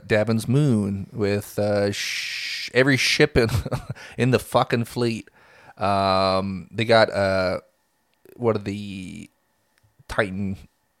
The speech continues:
landing ships? Or they call 'em coffins or some shit. They're bringing Titans down. Dias, uh,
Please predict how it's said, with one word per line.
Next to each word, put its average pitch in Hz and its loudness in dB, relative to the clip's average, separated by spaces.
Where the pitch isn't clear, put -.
landing 104 -2
ships? - -4
Or - -12
they 101 -8
call 95 -2
'em 92 -4
coffins 98 -6
or 101 -6
some 104 -6
shit. 107 -8
They're 110 -2
bringing 156 6
Titans 117 2
down. 90 -4
Dias, 120 0
uh, 101 4